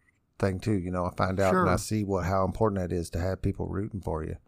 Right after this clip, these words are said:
Speaker 2: Absolutely.
Speaker 1: And as a sponsor, I root for my guys and encourage 'em and, and do that. You know, when you have people that you knew who were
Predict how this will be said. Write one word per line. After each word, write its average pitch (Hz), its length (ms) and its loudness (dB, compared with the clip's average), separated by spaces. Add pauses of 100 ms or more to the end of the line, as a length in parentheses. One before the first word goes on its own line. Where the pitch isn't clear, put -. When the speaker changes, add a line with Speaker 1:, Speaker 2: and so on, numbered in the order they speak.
(240)
Speaker 2:
Absolutely. 160 480 -2
Speaker 1:
And 95 60 0
as 90 80 -4
a 85 60 -4
sponsor, 95 520 0
I 90 100 -2
root 98 240 0
for 92 120 -2
my 80 180 -2
guys 82 340 -2
and 85 120 -4
encourage 85 460 -2
'em 82 160 0
and, 78 280 -4
and 85 240 -6
do 95 180 0
that. 80 220 -4
You 90 120 -4
know, 85 180 -2
when 85 200 -6
you 85 100 -4
have 90 240 -6
people 92 280 -6
that 82 180 -6
you 98 160 -4
knew 95 360 0
who 90 180 -2
were 82 280 -4